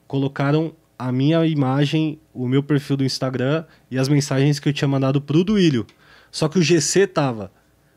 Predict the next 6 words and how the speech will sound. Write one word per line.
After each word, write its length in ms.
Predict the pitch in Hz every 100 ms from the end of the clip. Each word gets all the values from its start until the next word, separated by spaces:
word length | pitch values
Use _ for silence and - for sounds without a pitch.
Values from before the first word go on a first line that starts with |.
| _ _ _ -
"Ameaças 480 | 107 110 113 - 127
a 60 |
Cássio, 440 | 143 131 113 - 107 _ _ _
presos 540 | 127 120 127 160 - - -
e 100 | 196
identificados." 880 | 160 131 143 - - 156 120 -